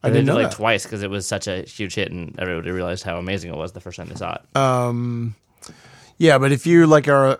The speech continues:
Speaker 1: layperson and you go to the castle once a year or once every five years,
Speaker 2: Mm-hmm.
Speaker 1: and that night you don't get to go to the palace and you are seeing the Peller show,
Speaker 2: Mm-hmm.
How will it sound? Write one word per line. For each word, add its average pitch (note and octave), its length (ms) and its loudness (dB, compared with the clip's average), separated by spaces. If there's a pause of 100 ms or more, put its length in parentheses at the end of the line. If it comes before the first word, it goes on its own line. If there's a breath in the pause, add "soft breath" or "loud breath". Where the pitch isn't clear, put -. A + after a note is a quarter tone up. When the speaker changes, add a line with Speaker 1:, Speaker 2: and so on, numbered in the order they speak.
Speaker 1:
layperson D3 600 2
and C3 120 2
you B2+ 80 0
go B2+ 100 -2
to B2+ 80 0
the A#2+ 80 -4
castle A#2 380 -4
once A#2 320 -6
a A#2 40 -8
year A2 580 -10 (220)
or G#2+ 80 -12
once A2 220 -8
every A2 200 -6
five G#2 340 -10
years, F#2+ 380 -12
Speaker 2:
Mm-hmm. A#2+ 280 -2
Speaker 1:
and G#2+ 220 -6
that A2+ 180 -6
night A2 240 -8
you G#2 100 -10
don't A2 160 -6
get A2 140 -8
to G#2+ 60 -10
go G#2 120 -10
to G2+ 60 -10
the G2 100 -12
palace G2 680 -10 (880)
and G2+ 260 -6
you G2 140 -10 (420)
are G#2 180 -8
seeing G#2+ 280 -6
the F#2+ 60 -12
Peller G#2 340 -8
show, A2 420 -12 (380)
Speaker 2:
Mm-hmm. G#2+ 260 -2